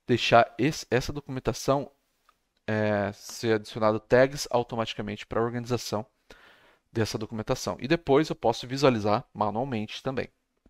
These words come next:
Beleza? Então, de maneira acessível,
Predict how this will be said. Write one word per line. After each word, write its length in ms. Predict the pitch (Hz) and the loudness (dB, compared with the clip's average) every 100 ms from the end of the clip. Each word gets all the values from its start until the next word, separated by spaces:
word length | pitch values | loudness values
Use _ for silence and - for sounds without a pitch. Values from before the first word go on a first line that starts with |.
| _ _ | _ _
Beleza? 400 | - 92 143 190 _ _ _ _ | -6 -2 -2 -4 _ _ _ _
Então, 300 | - 127 - - - - - _ | 2 2 2 -6 -20 -20 -20 _
de 160 | 120 143 | -4 0
maneira 480 | 202 165 131 127 123 _ _ - | 2 4 6 6 4 _ _ 0
acessível, 680 | 143 - - 139 139 143 | 0 0 -6 -2 -2 -2